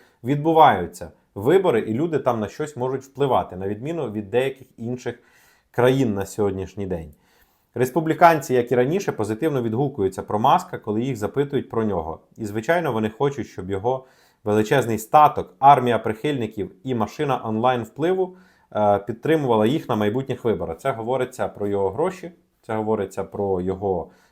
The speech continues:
е, Twitter, власником якого він являється, і так далі. В міру того, як роль Маска в Білому домі публічно згасає, він генерує менше трафіку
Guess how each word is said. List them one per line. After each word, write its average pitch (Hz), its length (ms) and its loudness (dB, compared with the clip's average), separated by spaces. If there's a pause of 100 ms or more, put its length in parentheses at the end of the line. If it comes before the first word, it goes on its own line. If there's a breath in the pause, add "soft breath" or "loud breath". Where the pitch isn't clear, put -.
(120)
е, 92 240 -2
Twitter, 160 600 -4
власником 113 500 0
якого 107 260 0
він 107 120 -2
являється, 104 520 -2
і 127 100 -8
так 117 200 -4
далі. 78 280 -2 (1500 soft breath)
В 113 100 -2
міру 180 240 6
того, 147 320 6
як 113 180 4
роль 156 180 6
Маска 135 420 2
в 104 80 -6
Білому 120 280 -2
домі 120 240 -2
публічно 110 460 -10
згасає, 117 560 0
він 123 140 -4
генерує 117 380 -4
менше 120 380 -6
трафіку 131 540 -4